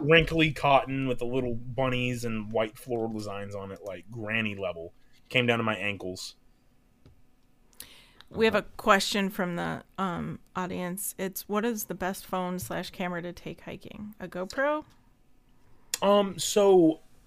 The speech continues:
Speaker 1: <sighs> it depends on what you plan on doing with it, Calla. So, um, if you're looking for something like what I did, which was more of documenting more for myself, because I know that my memories fade after a while, and I wanna retain as many memories as I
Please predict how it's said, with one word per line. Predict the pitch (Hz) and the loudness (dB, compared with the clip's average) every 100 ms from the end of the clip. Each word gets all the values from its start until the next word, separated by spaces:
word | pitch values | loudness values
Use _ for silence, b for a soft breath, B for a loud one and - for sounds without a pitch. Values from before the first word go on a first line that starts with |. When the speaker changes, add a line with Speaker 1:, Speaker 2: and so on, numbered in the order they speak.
| - | -16
Speaker 1:
<sighs> | - - 170 | -8 -6 -4
it | 170 | -6
depends | 180 220 233 | -2 0 2
on | |
what | 233 220 | 2 0
you | |
plan | - 214 | -4 -2
on | 208 | -2
doing | 151 170 196 | 0 -2 -2
with | 165 | -4
it, | - | -4
Calla. | - 95 85 78 | -4 -2 -2 -6
So, | - 170 156 - | -4 0 0 0
um, | 151 131 113 92 - | -2 -2 -4 -10 -10
if | 156 147 | -8 -6
you're | 165 165 | -4 -4
looking | 147 180 208 208 | -2 -2 -2 -6
for | - 180 165 147 127 107 | -6 -2 2 2 0 -4
something | - 160 156 165 151 139 | -6 -6 -4 -6 -4 -6
like | 131 127 | -6 -4
what | 131 - | -2 2
I | 123 | 2
did, | 131 131 131 | 2 0 0
which | 120 - | -4 -8
was | 120 | -6
more | 131 131 | -2 -2
of | 120 | 0
documenting | 120 113 131 127 113 | 0 -2 -4 -4 -4
more | 107 113 | -4 -6
for | - | -6
myself, | 120 104 - 104 104 101 - b b b b | -6 -6 -2 0 -2 -4 -16 b b b b
because | 127 123 120 | -6 -4 -4
I | 123 | -4
know | 123 117 | -2 -2
that | 117 | -2
my | 110 | -6
memories | 107 107 101 98 | -6 -8 -8 -10
fade | - 95 101 | -6 -2 0
after | 95 - 98 | -2 -2 -4
a | |
while, | 92 90 98 | 0 0 0
and | 98 | -2
I | 92 | -4
wanna | 101 | -6
retain | 95 - 107 101 | -6 -6 -10 -10
as | 98 | -10
many | 104 95 | -10 -8
memories | 92 98 95 92 | -8 -8 -8 -10
as | |
I | 80 | -12